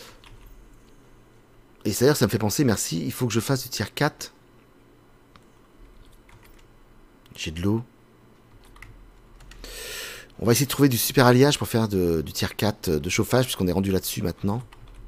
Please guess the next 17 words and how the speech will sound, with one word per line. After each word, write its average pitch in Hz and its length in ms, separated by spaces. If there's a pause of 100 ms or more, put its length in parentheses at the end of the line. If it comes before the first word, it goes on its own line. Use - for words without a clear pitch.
(1120)
Oui, 127 120
c'est, 104 200
ça - 120
va 107 120
prendre 131 200
des 110 140
semaines, 104 380
hein. 67 120
J'ai 80 140
peur 110 280
de 87 100
ça, 101 240
mais, 73 220
euh, - 20 (1300)
en - 60
même 64 120
temps, 95 340